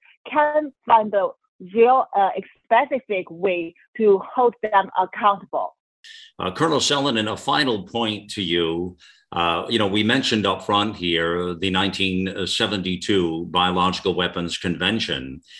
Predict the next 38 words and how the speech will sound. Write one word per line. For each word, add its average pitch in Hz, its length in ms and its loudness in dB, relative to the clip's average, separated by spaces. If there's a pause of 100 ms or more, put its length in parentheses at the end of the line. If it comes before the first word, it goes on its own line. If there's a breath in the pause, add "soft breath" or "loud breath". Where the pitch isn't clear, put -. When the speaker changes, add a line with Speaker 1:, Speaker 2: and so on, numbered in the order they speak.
(460 loud breath)
Speaker 2:
Uh, 90 360 -6
I'm 147 200 0
wondering 87 800 0 (200)
at 107 200 0
this 107 240 0
point 98 600 -2
in 101 120 -4
the 90 100 -2
conversation, 87 1080 -2 (800 soft breath)
are 160 180 6
we 233 540 0
at 135 160 4
a 117 80 2
point 117 560 0 (220)
in 113 160 0
the 95 120 2
world 90 600 2 (100)
where 95 720 2 (140)
there 113 260 2
should 117 240 2
be 135 140 2
a 113 60 6
meeting 113 500 -2
of 95 180 -4
the 98 80 -2
minds? 87 720 0
I, 101 100 2
I 107 180 0
know 120 140 0
we're 113 140 2
dealing 104 260 0
with 95 120 0
some 101 160 -2
other 98 160 0
fires 101 500 0
at - 100 -10
the 90 60 -8
moment, 90 440 -2